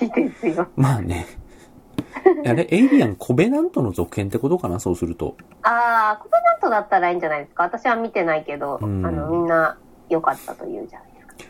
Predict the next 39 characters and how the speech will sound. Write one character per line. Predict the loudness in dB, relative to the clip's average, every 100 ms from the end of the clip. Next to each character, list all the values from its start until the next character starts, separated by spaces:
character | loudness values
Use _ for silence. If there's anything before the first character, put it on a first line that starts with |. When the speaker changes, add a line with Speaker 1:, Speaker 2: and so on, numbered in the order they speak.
| -20
Speaker 2:
は | -2 0
い。 | 0 -4 -20 -2
ま | 2
あ、 | 2
も | 2 2
う |
一 | 0
つ | 0
は |
ね、 | 0 0 -2
あ、 | -2
そ | 2
う |
で | 2
す | 0
ね、 | -2
さ | -2
っ |
き | -2 -2
の |
話、 | -4 -4 -4 -6
え |
っ | -6
と、 | 0
米 | 2 4
ア | 2
カ | 0
デ | 0
ミ | 0
ー |
賞 | 0
が | 2 2
新 | 2 2
た | 0
な | 0
選-、 | 0 0 0 -2 -6 -6
作 | -6 -6 0
品 | 2 4 0
賞 | 0 4 6 4